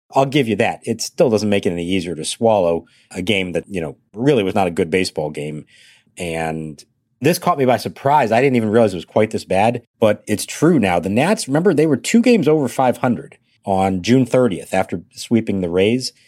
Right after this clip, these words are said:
And since then, they have lost twenty-one of thirty. I mean, this is a long, brutal stretch of games now. And even though there was a little optimism when they faced the Cubs over the weekend,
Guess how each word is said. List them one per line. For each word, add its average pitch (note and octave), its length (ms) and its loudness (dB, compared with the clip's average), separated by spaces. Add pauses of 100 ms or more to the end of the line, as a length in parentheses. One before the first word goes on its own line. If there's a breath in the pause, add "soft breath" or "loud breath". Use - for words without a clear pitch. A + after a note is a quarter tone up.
(300 soft breath)
And G#2+ 180 0
since - 380 0
then, D#3 460 -2 (200)
they A2+ 140 0
have A#2 140 0
lost A2 320 0
twenty-one A#2+ 560 0
of E2 100 -6
thirty. E2 560 -6 (340)
I - 40 -8
mean, F#2 120 -4
this D#3 140 0
is B2 100 0
a F2 140 2
long, E2+ 800 0 (400)
brutal G2+ 540 2
stretch - 400 -2
of D#2 80 -10
games G2+ 340 -2
now. D#2 300 -6 (100)
And F#2+ 540 -2 (320 soft breath)
even D#3+ 160 2
though E3 100 4
there C#3+ 100 6
was B2+ 100 4
a A#2+ 40 4
little E3 220 4
optimism E3 560 2
when D3 120 4
they C#3 80 4
faced D3 260 0
the - 60 -6
Cubs D3+ 280 -2
over D#3+ 160 2
the D#3 60 0
weekend, D#3+ 440 0